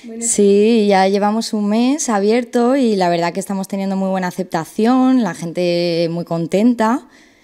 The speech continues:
Speaker 2: y sí, la verdad que sí, que muy bien.
Speaker 1: Bueno, yo siempre, fíjate, comenzamos al principio de que, bueno, parece ser que este sitio era un se-, un sitio estratégico porque, eh, está viniendo mucha gente desde el primer día que se abrió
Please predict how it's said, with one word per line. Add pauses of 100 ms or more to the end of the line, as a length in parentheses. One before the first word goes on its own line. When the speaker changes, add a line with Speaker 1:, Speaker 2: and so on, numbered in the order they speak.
(300)
Speaker 2:
y
sí,
la
verdad
que
sí,
que
muy
bien. (380)
Speaker 1:
Bueno,
yo
siempre,
fíjate,
comenzamos
al
principio
de
que,
bueno,
parece
ser
que
este
sitio
era
un
se-,
un
sitio
estratégico (400)
porque,
eh,
está
viniendo
mucha
gente
desde
el
primer
día
que
se
abrió